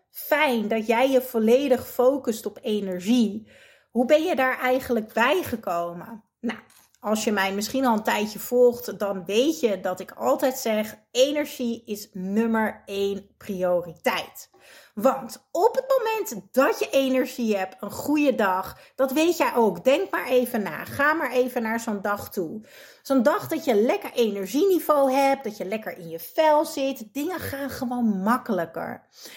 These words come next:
Je hebt rust in je hoofd, want je hebt positieve gedachten. Je bent creatief, er is ruimte, je bent meer ontspannen.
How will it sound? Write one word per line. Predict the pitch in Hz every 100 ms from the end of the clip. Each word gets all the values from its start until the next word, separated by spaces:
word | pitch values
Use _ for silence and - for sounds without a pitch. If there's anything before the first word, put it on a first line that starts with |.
| - _
Je | 202
hebt | 202 -
rust | - 180 277 - 320
in |
je | 269 233
hoofd, | 247 247 247
want | 214
je | 190
hebt | -
positieve | - 277 320 320 - 277 269 254
gedachten. | 240 220 214 - 214 196 202 196
Je |
bent | 196 180 -
creatief, | 202 190 208 - 285 269 -
er | 220
is | 185 208
ruimte, | 220 254 269 262 262 233 226
je | 208
bent | 170 185
meer | 185 190
ontspannen. | 233 214 - - 311 285 269 254 247